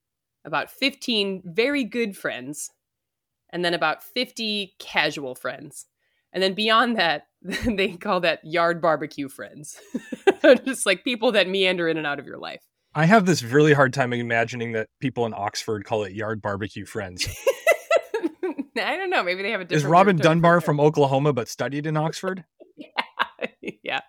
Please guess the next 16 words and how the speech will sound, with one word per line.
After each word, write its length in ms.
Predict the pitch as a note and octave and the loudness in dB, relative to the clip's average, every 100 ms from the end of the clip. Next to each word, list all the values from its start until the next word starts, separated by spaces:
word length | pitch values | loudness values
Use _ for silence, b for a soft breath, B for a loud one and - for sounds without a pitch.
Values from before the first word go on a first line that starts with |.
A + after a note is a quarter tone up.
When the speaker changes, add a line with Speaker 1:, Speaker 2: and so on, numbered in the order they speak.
| - | -8
Speaker 1:
Yeah. 960 | D4+ - - - - - C#4 - C4+ A#3 | -8 -8 -16 -20 -20 -4 -4 0 -2 -2
<laughs> 0 | - B B B B B - - - | -6 B B B B B -20 -8 -4
So 100 | G4+ A4+ | 2 4
also, 260 | A4 G4 | 4 2
the 100 | D4+ | -2
pandemic 540 | D#4 E4+ E4+ D4+ C4 B3+ | 0 0 0 0 -2 -4
has 160 | G#3 | -6
made 300 | G#3 F#3 F#3 | -4 -6 -6
person-to-person 760 | - G#3 A3+ G3+ - F3+ F3 E3 | -6 -6 -6 -10 -6 -6 -4 -6
interaction 560 | D#3+ D3+ C#3+ D3 E3 | -6 -6 -6 -6 -8
and 140 | D3+ C#3+ | -8 -8
connection 420 | D#3+ C3+ - D3+ | -8 -8 -10 -8
a 60 | C3 | -6
lot 160 | B2+ | -6
more 160 | B2+ A#2+ | -8 -12
difficult. 580 | - - - G2+ - | -14 -18 -14 -14 -14